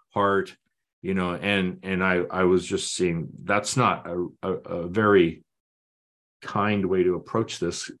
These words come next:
for people who've been traumatized. They need empathy. So that's, all of that led me to write the book.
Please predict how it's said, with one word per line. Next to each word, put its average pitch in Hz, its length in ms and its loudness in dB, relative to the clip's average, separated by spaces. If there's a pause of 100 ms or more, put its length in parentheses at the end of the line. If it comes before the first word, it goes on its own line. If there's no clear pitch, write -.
(240)
for - 260 0
people 95 400 0
who've 87 140 -2
been 82 140 -4
traumatized. 92 720 -4
They 113 200 4
need 92 360 2
empathy. - 560 -6 (280)
So 147 220 4
that's, 151 360 4 (360)
all 139 260 6
of 120 120 8
that 107 240 4
led 104 200 2
me 101 140 0
to 92 80 -2
write 95 280 -4
the - 60 -4
book. 95 380 -4